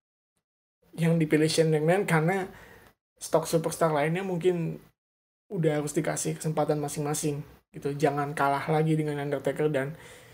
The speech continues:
Shane mungkin opsi yang paling realistis karena Shane bukan aktif wrestler dan dia juga secara mengagetkan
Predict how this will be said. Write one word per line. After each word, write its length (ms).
Shane 380
mungkin 300
opsi 260
yang 140
paling 320
realistis 560
karena 400
Shane 380
bukan 240
aktif 320
wrestler 500
dan 240
dia 160
juga 240
secara 380
mengagetkan 840